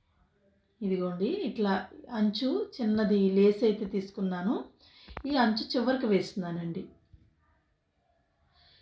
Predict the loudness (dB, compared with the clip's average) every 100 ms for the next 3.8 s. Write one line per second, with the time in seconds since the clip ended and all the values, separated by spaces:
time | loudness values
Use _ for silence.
0 | _ 2 8 8 6 -2 -4 -2 2 2
1 | 2 0 -4 -8 -2 2 4 4 2 0
2 | -2 0 -2 -8 -16 _ _ 0 2 4
3 | 4 2 2 0 -2 -2 -6 -10